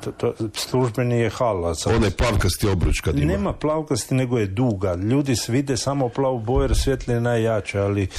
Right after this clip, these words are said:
Speaker 1: sve boje su tamo. Znači, kad vidite oko mjeseca krug, i ako ide gledati bolje, pogotovo ako je na šezdeset stupnjeva, znači mjesec i krug je na šezdeset stupnjeva,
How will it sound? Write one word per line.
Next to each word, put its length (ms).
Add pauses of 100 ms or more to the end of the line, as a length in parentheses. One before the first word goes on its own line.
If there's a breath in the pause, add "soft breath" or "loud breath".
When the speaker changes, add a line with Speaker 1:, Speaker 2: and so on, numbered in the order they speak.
(140 loud breath)
Speaker 1:
sve 240
boje 320
su 180
tamo. 300
Znači, 300
kad 220
vidite 420
oko 260
mjeseca 600
krug, 480 (480 loud breath)
i 80
ako 180
ide 240
gledati 420
bolje, 500 (840 loud breath)
pogotovo 500
ako 200
je 60
na 120
šezdeset 600
stupnjeva, 680 (160)
znači 260
mjesec 580
i 100
krug 280
je 80
na 120
šezdeset 580
stupnjeva, 560